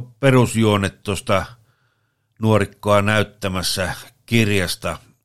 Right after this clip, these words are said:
joten suosittelen, suosittelen kovasti lukemaan noita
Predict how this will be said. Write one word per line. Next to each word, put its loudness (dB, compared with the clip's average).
joten -10
suosittelen, 2
suosittelen -4
kovasti 2
lukemaan -4
noita -6